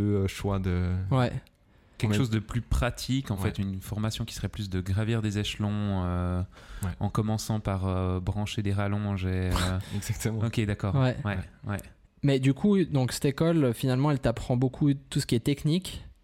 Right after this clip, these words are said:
Speaker 1: Mhm.
Speaker 2: Un peu, ça te donne les bases, comme tu disais, ça vient dans ton assiette. Mais finalement, tout ce qui est créatif, ben, ça, tu dois un peu le trouver par toi-même, non ?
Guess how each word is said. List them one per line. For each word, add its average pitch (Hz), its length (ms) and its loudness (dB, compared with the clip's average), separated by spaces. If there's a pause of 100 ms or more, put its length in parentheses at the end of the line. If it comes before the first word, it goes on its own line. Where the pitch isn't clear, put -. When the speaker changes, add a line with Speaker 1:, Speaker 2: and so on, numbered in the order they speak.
(360)
Speaker 1:
Mhm. 101 100 -4 (180)
Speaker 2:
Un 120 120 2
peu, 131 220 2
ça 123 120 2
te 120 60 0
donne 120 140 4
les 120 120 4
bases, 135 200 4
comme 127 100 2
tu - 100 0
disais, 123 160 4
ça 123 140 2
vient 113 120 2
dans 117 100 2
ton 120 180 0
assiette. 139 520 0
Mais 120 440 4
finalement, 135 360 2
tout - 100 -6
ce - 120 -6
qui - 100 2
est 123 100 4
créatif, 143 680 0
ben, 117 160 2
ça, 143 140 0
tu 135 140 -2
dois 123 140 2
un 117 60 2
peu 117 120 0
le 120 40 0
trouver 127 260 0
par 120 180 0
toi-même, 139 360 2
non ? 113 180 2